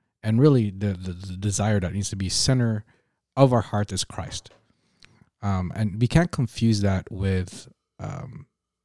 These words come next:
we, we can't confuse that with a, a, a wrong definition of what holiness is. And I think that's what we're trying to, I feel like that's what we're always trying to do. We're trying to refine and say things in a way that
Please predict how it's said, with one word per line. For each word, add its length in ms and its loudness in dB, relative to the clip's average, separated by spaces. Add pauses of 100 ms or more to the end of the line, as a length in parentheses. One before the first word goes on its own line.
(120)
we, 100 0
we 180 6
can't 220 0
confuse 380 -4
that 180 -2
with 400 -6 (520)
a, 360 -8
a, 140 -6 (120)
a 40 -10
wrong 380 0
definition 540 -4
of 100 -8
what 120 -8
holiness 640 -8
is. 340 -12 (100)
And 120 -2
I 60 2
think 180 2
that's 180 2
what 100 4
we're 120 0
trying 240 0
to, 180 0 (600)
I 60 0
feel 160 4
like 100 2
that's 180 0
what 60 0
we're 100 4
always 200 4
trying 200 2
to 60 2
do. 120 4
We're 80 4
trying 160 2
to 40 4
refine 720 2
and 140 0
say 280 2
things 300 0
in 60 2
a 40 4
way 120 4
that 180 0